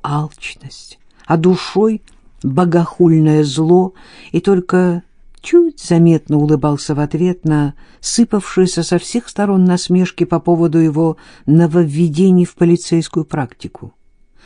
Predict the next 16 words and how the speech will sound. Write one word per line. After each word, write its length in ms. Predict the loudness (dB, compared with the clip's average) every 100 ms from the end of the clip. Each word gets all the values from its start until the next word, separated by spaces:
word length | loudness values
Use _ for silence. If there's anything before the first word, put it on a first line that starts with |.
| -20 -16 -6
Доказывая 640 | -4 0 0 2 4 4
Мэллоуну 640 | 4 4 4 4 4 4 4
бесплодность 1160 | 2 0 -4 0 4 6 4 2 0 0 -6
погони 720 | -2 -2 0 2 4 2 0 -4 -20 -8
за 180 | -2 -2
фантастическими 920 | 2 2 0 -2 -6 -8 -2 2 2
призраками 880 | 2 2 2 0 -2 -2 0 0 -4 -12 -16 0
и 80 | 4
непостижимыми 1080 | 4 2 0 2 4 4 6 6 4 2 -4
загадками, 760 | -2 -2 0 -2 -4 -4 -2 0
друзья 460 | 0 0 0 -2
Острословы 840 | -4 -4 -4 -4 -2 -2 0 0 -2 -14 -20 -20
цинично 640 | -4 4 6 6 4 2 2
уверяли 440 | 4 2 2 4
его, 200 | 4 2
что 280 | 0 -4